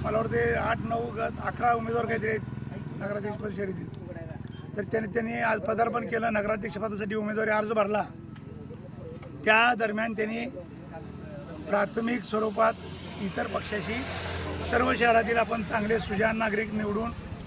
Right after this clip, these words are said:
बुद्धिवादी, कर्तव्यदक्ष, तरुण, सा-, ज्येष्ठ लोकांना घेऊन एखादं पॅनल करून शहराचा विकास सध्या जो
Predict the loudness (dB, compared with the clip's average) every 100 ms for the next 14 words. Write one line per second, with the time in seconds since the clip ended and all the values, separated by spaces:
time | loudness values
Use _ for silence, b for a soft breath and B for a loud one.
0 | -12 -10 -4 -2 2 4 4 4 0 0
1 | 0 0 0 2 0 0 0 0 -4 -6
2 | -6 -4 2 4 6 4 0 -4 0 2
3 | 4 2 0 -2 0 2 2 2 0 0
4 | 2 2 2 2 0 -2 -4 -4 -2 2
5 | 4 4 6 6 6 4 2 0 -2 -4
6 | -6 0 4 4 4 0 0 4 4 2
7 | -8 -8 -8 -8 -6 -4 2 6 8 6
8 | 2 -2 -2